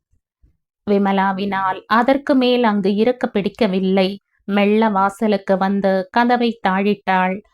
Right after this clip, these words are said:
இரண்டு புடவைகளை எடுத்து பையில் திணித்து கொண்டு, கையில் கிடைத்த சில்லறையுடன் புழக்கடை பக்கமாய் வெளியேறி,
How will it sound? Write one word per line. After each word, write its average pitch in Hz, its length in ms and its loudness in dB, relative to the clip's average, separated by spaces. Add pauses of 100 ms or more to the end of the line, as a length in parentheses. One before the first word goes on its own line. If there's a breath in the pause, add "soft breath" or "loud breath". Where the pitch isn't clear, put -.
(160)
இரண்டு 294 440 2
புடவைகளை 214 680 0
எடுத்து 202 640 -2
பையில் 247 440 0
திணித்து 226 440 -2
கொண்டு, 196 560 0 (200)
கையில் 233 480 2
கிடைத்த 202 540 -2
சில்லறையுடன் 214 920 0
புழக்கடை 262 580 0
பக்கமாய் 214 600 0
வெளியேறி, 202 800 -2